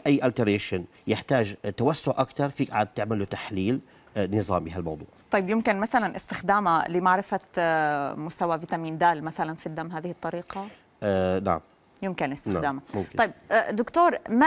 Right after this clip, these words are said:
Speaker 2: آليتها؟ تعتمد على حرارة الدم أم حرارة الجسم؟
Speaker 1: آه، تعتمد على أكثر من موضوع. هلا الدكتور ال-، الإسباني وقت ذكر بالتقرير تبعه إنه تعتمد على حرارة،
Speaker 2: نعم.
Speaker 1: هي حقيقة لا تعتمد، وقت حكوا لنا، شرحوا لنا ال-، ال-،
Speaker 2: مم.
Speaker 1: الشركة اللي جابت لنا الجهاز،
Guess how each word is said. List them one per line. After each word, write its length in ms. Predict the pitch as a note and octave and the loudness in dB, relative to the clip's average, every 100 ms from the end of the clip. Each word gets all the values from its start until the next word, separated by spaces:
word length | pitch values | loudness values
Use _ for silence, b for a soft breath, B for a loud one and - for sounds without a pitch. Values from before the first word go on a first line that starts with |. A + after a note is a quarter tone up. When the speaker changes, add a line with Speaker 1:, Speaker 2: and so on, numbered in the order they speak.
| A#3 | 6
Speaker 2:
آليتها؟ 460 | A3 G3+ F3 - E3+ | 4 2 0 0 -2
تعتمد 480 | - B3 C#4+ B3 F#3 | 2 2 4 2 4
على 180 | F3 G3 | 2 2
حرارة 480 | - G#3 E4 F4 - - | 4 6 6 4 4 2
الدم 300 | B3+ B3+ G4 G#4 | 4 4 4 2
أم 100 | B3+ | -2
حرارة 420 | A#3+ B3+ C4 D4 C#4 | 2 4 6 6 4
الجسم؟ 440 | B3+ G#3 A#3 E3 C#3 - - B B B - | 2 0 -2 -4 -8 -12 -18 B B B -4
Speaker 1:
آه، 100 | G#2 | -2
تعتمد 500 | G2 A#2+ A#2+ A#2 A#2 | 2 0 2 0 2
على 220 | G2 G2+ - | 2 0 0
أكثر 420 | D3 - - F#2 | -2 -4 0 0
من 140 | E2+ | 2
موضوع. 520 | F2+ F2+ E2 F#2 F#2 F2 | 2 2 2 4 2 2
هلا 160 | F#2+ | 0
الدكتور 460 | F2+ F2+ - G#2+ G2+ | 0 -2 0 2 4
ال-، 220 | F2+ F2+ | 2 0
الإسباني 440 | F#2 F2+ - A2 G#2+ | -2 -4 2 4 4
وقت 160 | F2 | 2
ذكر 280 | D2+ G2+ F#2+ | 0 -2 2
بالتقرير 480 | F2+ F#2+ F#2 - F#2+ | 2 0 -2 0 0
تبعه 280 | G#2 F#2 F2+ | 2 2 2
إنه 120 | F2+ | -2
تعتمد 240 | F#2 F#2 | -4 -4
على 120 | E2+ | -4
حرارة، 340 | E2 - G#2+ F#2 | -2 2 4 4
Speaker 2:
نعم. 100 | A2 - B | 2 -2 B
Speaker 1:
هي 80 | F#2+ | -4
حقيقة 220 | A2+ A2+ | 2 4
لا 120 | A2 | 4
تعتمد، 400 | A2+ F#2 F#2 F#2 - | 2 0 0 -4 0
وقت 240 | G#2+ F#2 | 0 0
حكوا 340 | - - - C3 | -2 -8 0 2
لنا، 120 | F2+ | 2
شرحوا 380 | - F#2 - A2+ | 0 -2 0 2
لنا 160 | F#2+ | 2
ال-، 240 | F2 F2+ D#2 | 0 -2 -6
ال-، 100 | F2 | -6
Speaker 2:
مم. 60 | F#2 | -6
Speaker 1:
الشركة 360 | - G2+ F#2+ | -2 0 0
اللي 100 | F2 | -2
جابت 260 | F#2+ F#2+ G2+ | 0 -2 0
لنا 80 | F#2+ | -4
الجهاز، 400 | E2 F#2+ A#2 | -4 -2 -2